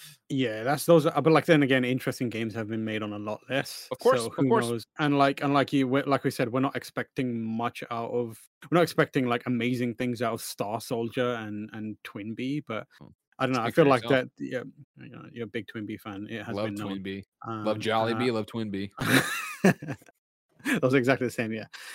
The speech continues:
Speaker 1: Uh,
Speaker 2: <laughs>
Speaker 1: uh, but yeah, I, I think, like, maybe that's enough in their mind to do, like, a Gradius thing or even a Ganbare Goemon something or another.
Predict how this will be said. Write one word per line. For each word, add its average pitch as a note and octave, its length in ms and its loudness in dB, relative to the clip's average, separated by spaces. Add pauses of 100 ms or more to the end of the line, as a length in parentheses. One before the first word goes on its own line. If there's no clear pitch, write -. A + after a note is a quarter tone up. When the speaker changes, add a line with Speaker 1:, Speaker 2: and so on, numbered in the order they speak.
(140)
Speaker 1:
Uh, C3 300 6 (420)
Speaker 2:
<laughs> - 380 -10
Speaker 1:
uh, C3 320 4
but D3 180 4
yeah, C3+ 200 8
I, D#3 360 6
I D#3 60 4
think, E3+ 180 6
like, C#3 160 4
maybe D3 240 8
that's C3 240 4
enough A#2+ 360 0
in C3+ 220 -4
their B2 160 0
mind A2+ 300 -2
to A#2+ 80 -12
do, A#2+ 140 0
like, A2+ 180 -4
a G#2+ 220 -2
Gradius G#2+ 380 -8
thing G2+ 360 -10
or G#2 140 -8
even G#2+ 260 -8
a G#2 200 -10
Ganbare G#2+ 440 -6
Goemon G#2 560 -8
something G#2+ 420 -12
or G#2+ 100 -10
another. G#2+ 280 -10